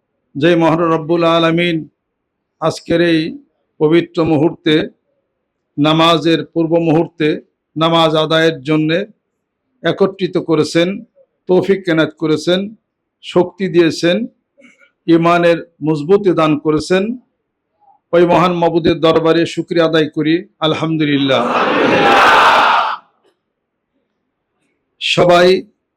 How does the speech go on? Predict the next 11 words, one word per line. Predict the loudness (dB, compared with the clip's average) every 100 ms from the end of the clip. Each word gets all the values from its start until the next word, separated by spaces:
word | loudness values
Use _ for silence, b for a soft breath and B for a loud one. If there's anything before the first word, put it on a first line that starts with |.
| _ _
আমরা | -4 0 0 0
জানি, | 0 0 0 -2 -8 _ _ _ _ _ -6
গোটা | -2 0
বিশ্ব | 2 2 0 -2 -2
পৃথিবীর | -4 -2 0 0
বুকে | -2 -2 -2 -2 -6 _ _ _ _ _ _ _ _ _ _ _ _ -12
ধর্মীয় | 0 2 4 4 2 0 -6 _ _ _ _ _ _ _ -6 -2
গাম্ভীর্যপূর্ণ | 0 0 -2 -2 -2 -2 -2 -2 -2 0
একটি | -4 -2 -2 -2 -2
আচার | -6 -2 0
অনুষ্ঠান, | 0 -2 -4 -2 0 0 -4